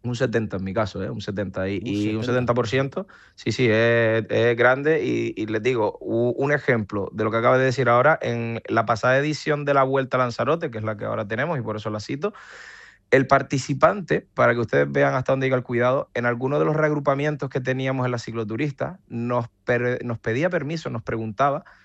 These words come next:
Speaker 1: si podían acceder a la zona de reagrupamiento, que evidentemente es una zona en la que todo el mundo tiene acceso y debe de entrar, porque se pensaban que eran zonas V I P, que eran zonas vip,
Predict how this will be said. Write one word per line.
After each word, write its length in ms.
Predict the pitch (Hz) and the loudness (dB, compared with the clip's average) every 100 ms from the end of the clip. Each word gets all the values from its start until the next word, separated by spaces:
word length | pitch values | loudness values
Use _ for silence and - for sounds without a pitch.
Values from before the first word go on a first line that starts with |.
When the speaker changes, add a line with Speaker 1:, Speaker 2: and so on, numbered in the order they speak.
| _ _ | _ _
Speaker 1:
si 320 | - - 151 | -10 -2 0
podían 480 | 135 139 143 180 196 | 4 4 6 4 4
acceder 600 | 185 - 165 180 190 - | 0 0 4 4 2 2
a 100 | 131 | 4
la 140 | 131 | 4
zona 220 | 123 190 160 | 2 4 6
de 40 | |
reagrupamiento, 760 | 147 151 170 147 131 160 170 147 | 6 2 2 2 2 0 -2 -6
que 100 | 110 | -6
evidentemente 560 | 104 113 107 131 135 | -6 -6 -4 -4 -2
es 60 | 113 | -2
una 140 | 113 | 0
zona 200 | 110 156 | 0 2
en 80 | 127 | 2
la 80 | 107 | 0
que 80 | 101 | -4
todo 240 | 90 123 | -2 0
el 80 | 127 | 0
mundo 180 | 139 117 | 0 -2
tiene 140 | 120 | -2
acceso 300 | 120 147 143 | -2 -2 -4
y 140 | - 120 | -4 -2
debe 440 | 127 151 117 92 - | 2 2 2 -4 -8
de 120 | 110 | -8
entrar, 420 | 110 104 113 143 - - - _ _ _ | -6 -2 -2 -2 -4 -20 -20 _ _ _
porque 360 | 143 131 139 131 | 0 2 0 0
se 100 | 143 | -2
pensaban 400 | 135 131 170 170 | -2 0 -2 -2
que 80 | |
eran 140 | 180 175 | -4 -4
zonas 340 | - 175 185 | -2 -2 -2
V 180 | 165 170 | 0 0
I 80 | 143 | 0
P, 200 | 208 233 _ | -4 -10 _
que 80 | - | -4
eran 100 | 143 | -2
zonas 240 | 156 185 156 | -2 -4 -4
vip, 160 | 190 | -10